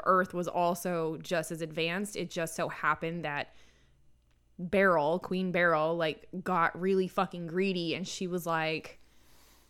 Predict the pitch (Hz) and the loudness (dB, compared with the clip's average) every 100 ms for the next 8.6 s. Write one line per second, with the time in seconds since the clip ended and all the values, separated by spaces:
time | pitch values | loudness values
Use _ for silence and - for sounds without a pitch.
0 | - 185 185 208 - 220 185 185 175 175 | -6 2 6 6 4 2 4 2 2 2
1 | 180 196 202 196 - 220 220 214 - 185 | 2 2 -2 -4 0 2 2 -2 0 4
2 | 170 151 - - - - 170 190 175 170 | 4 2 -4 -20 -20 -10 -6 -4 -2 -4
3 | - 196 185 190 180 165 - 175 - 175 | -4 -4 0 2 2 0 -6 -6 -4 -4
4 | 170 170 160 175 190 202 175 165 160 165 | -4 -4 -4 0 4 4 2 -2 -6 -6
5 | - 165 - 196 180 170 170 165 165 - | -6 -8 -4 -2 0 0 -2 -4 -6 -8
6 | 160 156 151 - 170 135 151 - - - | -8 -6 -4 0 0 0 -6 -12 -20 -20
7 | - - _ _ _ _ _ _ _ _ | -20 -20 _ _ _ _ _ _ _ _
8 | - 170 160 165 - - | -6 -2 0 -2 -10 -16